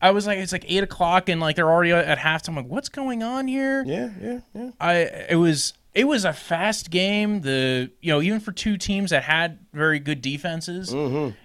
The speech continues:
Speaker 1: it, it just kept moving. They were, even though they only got, like, what, I think it was ten, it was ten ten at the half,
Speaker 2: Yes,
Speaker 1: right?
Speaker 2: ten ten and a half. It was seven three in the first quarter with, uh, Casey up, and then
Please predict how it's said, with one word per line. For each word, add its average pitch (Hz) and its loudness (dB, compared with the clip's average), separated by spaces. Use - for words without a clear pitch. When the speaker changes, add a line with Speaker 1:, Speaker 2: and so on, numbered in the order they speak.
Speaker 1:
it, 135 4
it 151 -6
just 185 -2
kept 165 4
moving. 147 0
They 127 2
were, 151 6
even 240 4
though 330 2
they 302 4
only 262 6
got, 220 6
like, 160 4
what, 123 4
I 123 0
think 139 -2
it 139 -2
was 127 -6
ten, 165 0
it 165 2
was 151 0
ten 185 2
ten 175 -2
at 170 -2
the 160 -2
half, 170 0
Speaker 2:
Yes, 151 4
Speaker 1:
right? 156 -2
Speaker 2:
ten 175 4
ten 196 2
and 214 0
a 196 2
half. 151 0
It 139 4
was 139 0
seven 170 0
three 175 -2
in 147 -2
the 147 -2
first 147 -4
quarter 131 -2
with, 123 -6
uh, 120 -2
Casey 143 -4
up, 113 -4
and 120 -2
then 123 -2